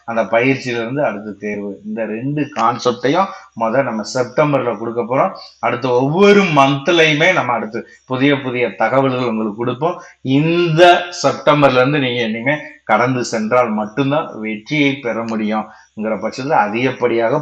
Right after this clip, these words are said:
படிக்கவும் செய்யணும். அதற்கு தகுந்தாற் போல உங்க காலத்தை உருவாக்கிக்கோங்க. இந்த நூத்தி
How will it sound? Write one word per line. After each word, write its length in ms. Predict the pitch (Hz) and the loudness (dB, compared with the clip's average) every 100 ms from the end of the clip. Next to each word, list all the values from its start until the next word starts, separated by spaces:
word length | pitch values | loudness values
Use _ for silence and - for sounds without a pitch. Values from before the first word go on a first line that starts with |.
| - | 0
படிக்கவும் 580 | 117 139 139 147 147 127 | 2 2 2 0 0 -2
செய்யணும். 360 | 120 135 175 - - | -2 -2 -4 -8 -8
அதற்கு 380 | 107 107 101 107 - | -4 -2 -4 -6 -2
தகுந்தாற் 540 | 110 127 143 135 113 | 0 0 2 2 0
போல 200 | 123 147 | 0 -2
உங்க 200 | - 101 95 | -4 -8 -8
காலத்தை 440 | 101 107 110 113 | -6 -4 -4 -6
உருவாக்கிக்கோங்க. 760 | 107 107 120 107 113 113 127 170 - - - | -6 -4 -4 -4 -4 0 4 4 4 -10 -6
இந்த 120 | 113 120 | -4 -2
நூத்தி 260 | 143 143 | -2 -2